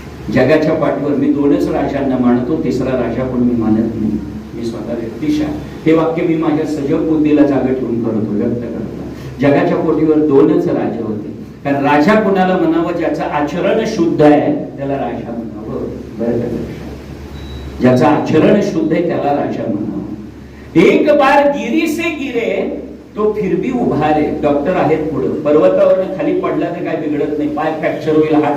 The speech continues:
फ्रॅक्चर होईल, बरं का, पुन्हा उभा राहील, ऑपरेशन करून डॉक्टर उभा करतात. "एक बार गिरी से गिरे फिर भी उभा रे, एक बार चरित्र गिरी से गिरे फिर कभी नहीं उभा रे, कभी नहीं उभा रे." स्वामीजी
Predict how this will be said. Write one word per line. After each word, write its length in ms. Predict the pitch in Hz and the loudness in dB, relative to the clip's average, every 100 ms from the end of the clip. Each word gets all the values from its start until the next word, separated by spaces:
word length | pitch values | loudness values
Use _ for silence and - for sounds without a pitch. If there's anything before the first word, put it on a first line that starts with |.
| - | -2
फ्रॅक्चर 440 | 147 147 147 147 | -2 -2 -2 0
होईल, 320 | 143 139 127 - - - | 2 0 -2 -6 -10 -4
बरं 160 | - - | 2 4
का, 200 | - - | 2 0
पुन्हा 520 | - 160 185 233 233 | -2 0 2 2 2
उभा 140 | 190 185 | 4 4
राहील, 200 | 180 170 | 2 0
ऑपरेशन 600 | 156 156 160 160 156 151 | -2 -2 -4 -4 -2 0
करून 180 | 147 151 | 2 2
डॉक्टर 260 | 151 143 | 2 0
उभा 280 | 147 135 123 | 0 0 0
करतात. 420 | 127 113 107 - - - - - - 165 | -2 -4 -6 -10 -12 -14 -16 -18 -2 4
"एक 280 | 226 285 | 4 6
बार 400 | 285 240 247 247 | 4 4 2 0
गिरी 320 | 190 202 285 302 | -4 -4 0 2
से 180 | 311 | 2
गिरे 720 | - - 269 220 - - - - - | -2 -4 -4 -4 -4 -4 -8 -12 -10
फिर 180 | 185 175 | -4 0
भी 140 | 294 | 4
उभा 360 | 302 - 180 160 | 6 6 4 2
रे, 380 | 156 - 156 - - - | 0 -2 -4 -8 -6 2
एक 240 | - 302 302 | 4 4 4
बार 420 | 285 269 277 277 262 | 4 4 2 -2 -2
चरित्र 440 | 240 311 359 370 | 0 2 0 0
गिरी 360 | 359 349 320 311 | -2 0 -2 -2
से 220 | 302 277 | -2 0
गिरे 340 | - 226 226 | 0 -2 -2
फिर 260 | 240 240 214 | -2 -4 -2
कभी 140 | 180 | -2
नहीं 300 | - - - | 0 2 2
उभा 220 | - - - | 2 -2 -6
रे, 180 | - - - - - - - - 131 | -6 -8 -10 -14 -18 -18 -18 -10 -4
कभी 240 | 123 127 | 2 4
नहीं 160 | 120 107 | 6 6
उभा 540 | 101 - - - 107 | 4 0 -2 -6 -4
रे." 100 | 123 123 - - - - - - - - - - - - - - - | -4 -4 -6 -10 -14 -18 -20 -18 -18 -16 -10 -8 -8 -10 -10 -10 -2
स्वामीजी 720 | 120 120 277 277 147 294 - | 4 6 8 8 8 6 2